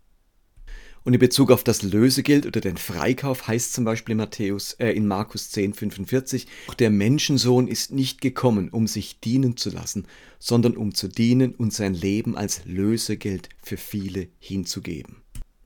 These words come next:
Oder erster Korinther sechs, Vers zwanzig, "Gott hat euch freigekauft, damit ihr ihm gehört." Oder erster Korinther sieben, "Gott hat einen hohen Preis für euch bezahlt, macht euch also nicht zu Sklaven von Menschen."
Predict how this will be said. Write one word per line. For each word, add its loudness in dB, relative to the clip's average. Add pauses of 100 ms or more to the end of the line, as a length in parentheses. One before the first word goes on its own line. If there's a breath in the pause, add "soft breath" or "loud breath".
(140)
Oder 6
erster 0
Korinther -2
sechs, -2
Vers -8
zwanzig, 0 (440 soft breath)
"Gott 2
hat -2
euch -2
freigekauft, 0 (160 soft breath)
damit -2
ihr -2
ihm -2
gehört." -8 (680 loud breath)
Oder 2
erster -2
Korinther 0
sieben, 4 (280 loud breath)
"Gott 0
hat -2
einen 0
hohen 2
Preis 2
für -2
euch -4
bezahlt, -8
macht -8
euch -4
also -2
nicht -4
zu -6
Sklaven -4
von 2
Menschen." 2